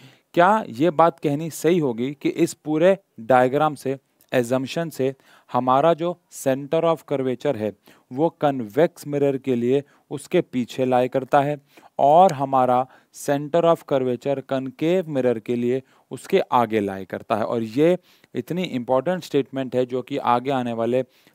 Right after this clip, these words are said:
अ, लगभग, अ, जब तक हम रिफ्लेक्शन पढ़ रहे हैं तब तक काम आएगी आपके, है ना?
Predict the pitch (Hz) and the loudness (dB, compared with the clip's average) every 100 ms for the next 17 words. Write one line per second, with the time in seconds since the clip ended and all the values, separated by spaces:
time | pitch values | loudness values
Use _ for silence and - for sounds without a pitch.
0 | _ 117 117 117 117 110 - _ _ _ | _ -4 0 0 0 -2 -8 _ _ _
1 | _ _ _ _ _ _ - 123 113 117 | _ _ _ _ _ _ -18 -10 -6 -4
2 | 110 123 - _ _ _ _ 117 110 113 | -2 -2 -4 _ _ _ _ -8 -4 -2
3 | 110 113 - _ _ - _ - - - | -4 -6 -10 _ _ -20 _ -20 -20 -20
4 | 50 117 113 135 - 160 160 135 - 135 | -20 -6 0 0 2 0 2 0 0 -2
5 | 123 135 127 127 123 131 123 - 123 113 | -4 -6 -4 -4 -2 -4 -4 -4 -4 -2
6 | 104 98 95 101 104 - 110 147 | -4 -6 -10 -8 -10 -8 -6 -4